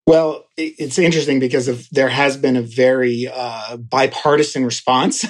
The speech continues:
<laughs> in Congress to this. Uh, the House almost unanimously, I think there were just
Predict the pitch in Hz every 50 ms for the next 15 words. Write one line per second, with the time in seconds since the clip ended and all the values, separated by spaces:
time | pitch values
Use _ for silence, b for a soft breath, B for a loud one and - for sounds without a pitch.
0 | - 208 180 - - 175 151 139 131 127 135 139 131 135 139 151 151 151 - -
1 | 165 156 160 170 185 180 175 - - B B B B B B B 131 127 127 127
2 | 120 - - 135 131 135 139 139 135 - - - - 143 143 151 175 185 170 156
3 | 139 - - 143 131 127 123 139 147 156 143 135 120 - - 123 123 131 120 -
4 | 139 131 139 131 123 117 117 127 117 -